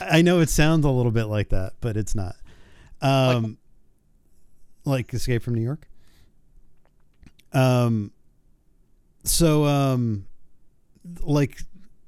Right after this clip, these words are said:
Speaker 1: New York is surrounded, like, one side of New York is, like, the Free States of America, and then the other one is the United States of America.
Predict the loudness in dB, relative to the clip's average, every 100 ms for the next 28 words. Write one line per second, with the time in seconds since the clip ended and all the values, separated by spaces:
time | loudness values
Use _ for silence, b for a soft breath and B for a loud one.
0 | -20 -2 4 4 4 0 0 -2 0 0
1 | 0 0 0 0 -4 _ _ -8 -4 -4
2 | -2 -2 0 2 0 0 0 0 0 -2
3 | -2 -2 -2 -4 -4 -6 -8 -4 -2 -2
4 | -2 -2 -2 -2 -2 -2 -2 -4 -4 -4
5 | -4 -2 -2 -2 -2 -2 -4 -2 -2 -2
6 | -2 -4 -4 -4 -4 -6 -4 -6 -8 -10